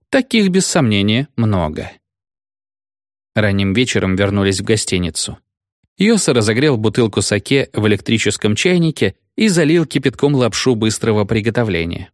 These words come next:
Они слишком устали, чтобы еще выходить на ужин на улицу или даже спуститься в гостиничный ресторан. Не было сил сидеть за столом. Они собрали сумки на завтра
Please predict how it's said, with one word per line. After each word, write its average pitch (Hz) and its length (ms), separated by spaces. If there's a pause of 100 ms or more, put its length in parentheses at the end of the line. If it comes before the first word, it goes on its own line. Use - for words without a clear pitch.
(460)
Они 160 220
слишком 190 480
устали, 127 540
чтобы 113 340
еще 131 300
выходить 117 500
на 104 140
ужин 110 320
на 98 100
улицу 123 520 (300)
или 202 200
даже 131 260
спуститься 117 680
в 107 60
гостиничный 110 680
ресторан. 92 560 (640)
Не 196 200
было 160 240
сил 160 260
сидеть 135 380
за 123 120
столом. 120 480 (500)
Они 107 200
собрали 98 420
сумки 98 340
на 92 140
завтра 131 440